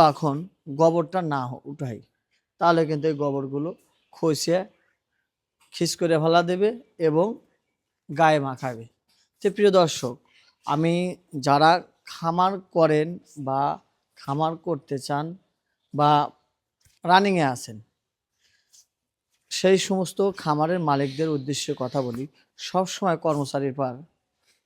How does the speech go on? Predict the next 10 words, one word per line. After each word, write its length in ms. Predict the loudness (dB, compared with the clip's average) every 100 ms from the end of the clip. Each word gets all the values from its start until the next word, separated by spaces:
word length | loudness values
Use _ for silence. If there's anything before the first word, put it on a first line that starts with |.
| _ _ _ _ _ _ _ _
নির্ভরশীল 560 | -6 -4 -2 -2 -4 -10
হবেন 300 | -8 -10 -12
না। 140 | -16 -20 _ _ _ _ _ _ _ _ _ _
কিছু 180 | -18 -8
কিছু 180 | -6 -4
সময় 500 | -6 -6 -6 -8 -12 _ _ _ _ _ _
দেখা 240 | -2 0 2
যায় 160 | 2
যে 120 | 0 -2
কর্মচারীরা 800 | 0 0 -2 -2 -2 0 -2